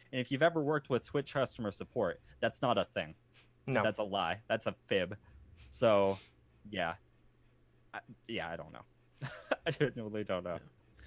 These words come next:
Speaker 3: Well,
Speaker 2: Uh,
Speaker 3: since, since we're frustrated, 'cause I know we have, uh, we're,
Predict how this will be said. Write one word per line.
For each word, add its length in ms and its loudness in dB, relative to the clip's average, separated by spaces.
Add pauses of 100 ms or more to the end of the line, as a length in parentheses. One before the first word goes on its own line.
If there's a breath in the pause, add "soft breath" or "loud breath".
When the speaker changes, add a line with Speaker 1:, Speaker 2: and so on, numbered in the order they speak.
(240 soft breath)
Speaker 3:
Well, 400 6
Speaker 2:
Uh, 200 10
Speaker 3:
since, 480 4
since 200 2
we're 100 6
frustrated, 920 2
'cause 180 -4
I 100 0
know 140 2
we 140 2
have, 340 -2
uh, 500 0
we're, 220 -2